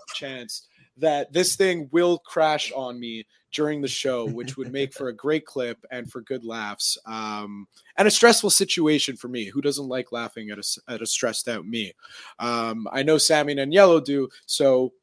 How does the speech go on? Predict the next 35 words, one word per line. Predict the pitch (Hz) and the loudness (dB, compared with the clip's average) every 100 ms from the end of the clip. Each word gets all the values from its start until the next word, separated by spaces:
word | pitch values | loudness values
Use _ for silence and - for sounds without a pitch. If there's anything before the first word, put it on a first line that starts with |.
| _ _ | _ _
no | 147 147 | 2 4
worries | 143 131 123 110 | 4 2 0 -4
there. | 117 104 90 _ - - - | -8 -10 -12 _ -20 -20 2
Uh, | 147 151 143 | 8 8 10
all | 151 | 10
right, | 196 127 | 10 8
now | 202 | 4
that | 240 233 | 4 4
that's | 185 170 | 2 2
out | 156 | 0
of | |
the | 123 | -2
way, | 113 127 | -4 -4
let's, | - 175 226 - | 2 6 6 10
uh, | 247 226 208 | 12 12 10
let's | 185 254 | 6 2
start | - 262 | 2 2
off | 220 190 | 2 0
with | 185 | -4
the | 139 | -6
Habs | 127 110 110 - - - - | -4 -6 -8 -12 -16 -20 -14
because, | 151 143 160 147 143 123 - | -12 -2 2 2 2 -2 -4
uh, | 139 131 123 - | -4 -4 -6 -6
frankly, | 180 190 196 190 | -4 -4 -4 -6
these, | 156 147 120 | -6 -10 -4
uh, | 143 135 131 | 0 0 -2
N | 156 | -4
H | 156 | -2
L | 165 151 147 - | 0 0 -2 -8
conference | - 156 156 127 | -10 -8 -6 -8
finals | - 160 120 104 117 | -8 -8 -8 -8 -8
have | 120 | -8
just | 113 120 | -8 -10
been, | - 117 117 107 _ - - - - _ _ - | -8 -8 -10 -16 _ -20 -20 -20 -20 _ _ -4
uh, | 131 131 127 | 0 2 2